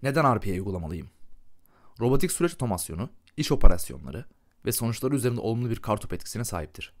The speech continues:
R P A, maliyeti düşürme, daha fazla doğruluk, teslimat hızı gibi hemen her kapıda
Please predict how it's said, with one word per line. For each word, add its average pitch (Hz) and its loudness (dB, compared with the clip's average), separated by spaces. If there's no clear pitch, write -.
R 95 2
P 92 6
A, 123 0
maliyeti 110 2
düşürme, - -6
daha 127 8
fazla 104 2
doğruluk, 82 -6
teslimat 139 -4
hızı 101 -6
gibi 87 -8
hemen 135 2
her 151 0
kapıda 98 -6